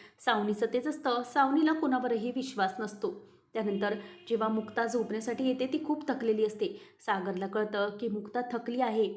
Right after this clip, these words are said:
म्हणून जेव्हा मुक्ता आतमध्ये येते, तो तिच्याशी बोलण्याचा काहीतरी प्रयत्न करू लागतो, पण मात्र मुक्ता ही त्याचं ऐकून घेत नसते. त्याच वेळेला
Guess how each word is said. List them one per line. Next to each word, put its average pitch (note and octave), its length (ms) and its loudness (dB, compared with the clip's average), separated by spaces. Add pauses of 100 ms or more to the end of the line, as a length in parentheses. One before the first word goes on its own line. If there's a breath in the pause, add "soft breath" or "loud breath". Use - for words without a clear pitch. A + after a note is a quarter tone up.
(160)
म्हणून A3 280 -4
जेव्हा G3 240 0 (380 loud breath)
मुक्ता A3+ 260 -4
आतमध्ये A#3+ 360 -2
येते, C4 460 -4
तो D#4 60 -2
तिच्याशी D#4+ 400 2
बोलण्याचा C4 440 2
काहीतरी A#3 340 0
प्रयत्न A#3 420 -2
करू G#3 200 -4
लागतो, G3+ 320 -2 (400)
पण G#3+ 100 -8
मात्र G3 360 -2 (480 loud breath)
मुक्ता G#3 380 0 (300)
ही G#3+ 80 -4
त्याचं G#3+ 360 -4
ऐकून G3+ 280 -2
घेत G3+ 200 2
नसते. G3 280 -2 (440)
त्याच G3 240 -6
वेळेला F#3+ 220 -4